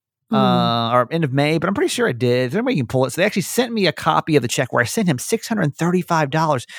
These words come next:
Speaker 2: which is what he was actually requesting in the first place before he gave me this B S refund. So I've already paid him now. I already paid the
Speaker 1: <sighs>
Speaker 2: dude. And now he's, he's asking for more money. And I'm like, "How? Like, what?
Speaker 1: Oh,
Speaker 2: Why?
Speaker 1: he's
Speaker 2: What?"
Speaker 1: so messed
Speaker 2: <laughs>
Speaker 1: up.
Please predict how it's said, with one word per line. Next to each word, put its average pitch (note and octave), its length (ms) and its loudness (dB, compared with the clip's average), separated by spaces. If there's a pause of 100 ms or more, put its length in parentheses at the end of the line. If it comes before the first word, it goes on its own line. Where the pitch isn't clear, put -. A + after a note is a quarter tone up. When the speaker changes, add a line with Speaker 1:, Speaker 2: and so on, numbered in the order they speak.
(200)
Speaker 2:
which E3 120 2
is D#3+ 120 -4
what G3+ 180 2
he G3+ 140 0
was E3+ 100 0
actually F3 280 -4
requesting D#3+ 380 0
in C#3+ 40 -2
the C#3 40 -4
first F#3+ 220 0
place D3 140 0
before E3+ 200 -2
he D#3 60 -4
gave E3+ 140 -2
me D3+ 80 -6
this C3+ 80 -8
B C3 320 -2
S - 160 0
refund. C#3+ 420 0 (300)
So A#3+ 100 -6
I've B3+ 80 -2
already C#4 160 0
paid C4 240 -4
him G#3 80 0
now. A2 280 -4 (300)
I G3+ 80 -2
already A#3+ 160 2
paid B3 200 0
the A#3+ 80 -2
Speaker 1:
<sighs> - 0 -
Speaker 2:
dude. C3+ 360 -2 (220)
And E3+ 80 0
now G#3+ 140 2
he's, F#3 180 0
he's F#3+ 180 0
asking G3+ 360 -2
for G#3 100 -2
more G#3+ 160 0
money. A3 240 0
And G3 80 -2
I'm G#3 80 0
like, G3+ 140 0
"How? A3+ 320 -2
Like, G3 100 -2
what? G#3+ 420 -2 (240)
Speaker 1:
Oh, E3 160 -10
Speaker 2:
Why? F#3 260 2
Speaker 1:
he's E3 220 0
Speaker 2:
What?" A3 200 4
Speaker 1:
so F#3+ 240 2
messed F#3 460 2
Speaker 2:
<laughs> G3+ 60 2
Speaker 1:
up. F#3+ 760 0